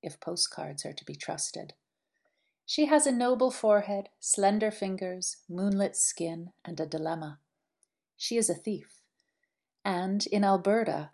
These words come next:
the days are long and the air transparent. She has planned a magnificent heist, which will require more cloaking than darkness alone can give. So I am here,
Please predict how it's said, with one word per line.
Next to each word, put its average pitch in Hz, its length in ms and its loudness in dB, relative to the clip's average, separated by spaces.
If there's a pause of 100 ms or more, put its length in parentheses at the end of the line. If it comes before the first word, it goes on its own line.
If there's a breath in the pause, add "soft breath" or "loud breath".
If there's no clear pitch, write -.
the 180 60 0
days 196 400 4
are 180 100 4
long 175 420 2
and 151 120 -6
the 156 200 -4
air 175 220 2
transparent. 175 840 -6 (720)
She - 220 4
has 311 160 6
planned 254 340 6
a 214 60 2
magnificent 190 640 2 (100)
heist, - 400 -2
which 214 180 2
will 214 160 4
require 196 540 2
more 196 320 0
cloaking 202 680 -4
than 160 100 -8
darkness 170 500 -4
alone 165 440 -8
can 160 160 -10
give. 160 480 -8 (880)
So - 260 -4
I 170 120 -8
am 165 160 -10
here, 156 420 -10